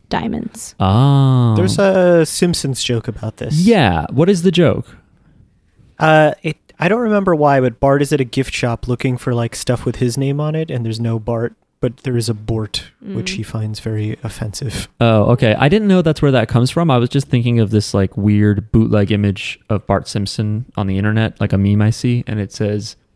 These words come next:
Speaker 2: "Bort," and, uh, the subtitle, it says "Eat pant" instead of "Eat
Speaker 1: Hmm.
Speaker 2: my shorts."
Speaker 1: Bort is used to describe dark, imperfectly formed or crystallized diamonds of varying levels of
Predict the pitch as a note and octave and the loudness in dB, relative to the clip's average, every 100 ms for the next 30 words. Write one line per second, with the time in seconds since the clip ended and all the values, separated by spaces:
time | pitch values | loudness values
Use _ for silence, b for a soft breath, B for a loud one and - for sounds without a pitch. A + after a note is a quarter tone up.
0 | _ - G2+ F2+ _ - G2 G2 F#2+ - | _ 2 2 0 _ -6 -2 -2 -4 -8
1 | - - - - - - _ - A#2 - | -6 -4 -2 -6 -12 -20 _ -2 -2 2
2 | A2+ G#2+ G#2+ G2 F#2+ G2 F2+ - C#3+ C#3 | 0 4 4 2 2 0 -2 -2 -4 -2
3 | - A#2 G2+ - - - G3 - - G#3 | -4 -2 -4 -8 -18 -12 -10 -2 2 4
4 | F#3 F3+ G2 - E2+ - - - _ b | 4 2 0 0 -2 -4 -6 -20 _ b
5 | b b - C#4 D4 D4 A#3+ A#3+ A#3+ A3+ | b b 2 2 2 0 0 4 4 4
6 | A#3 G#3+ - G#3+ G3 F#3 G3+ G3 C4+ - | 2 2 2 2 2 2 2 2 2 -4
7 | - A3+ D4 E4 C#4 C#4 C4+ C#4 C4+ - | -2 0 0 0 -2 -2 -2 -2 -4 -2
8 | G#3 G#3 G#3 - F#3 F3 - A3 A#3+ A3 | 0 2 0 0 -2 -2 -4 -4 -2 0
9 | G#3+ G3+ F3+ F3+ F#3 F3+ F3+ F3+ F#3 F#3+ | 0 0 0 0 -2 -2 -2 -2 0 0
10 | G3 G3 F#3 F3 F#3 F#3 - - | 0 -2 -2 -2 0 -2 -4 -8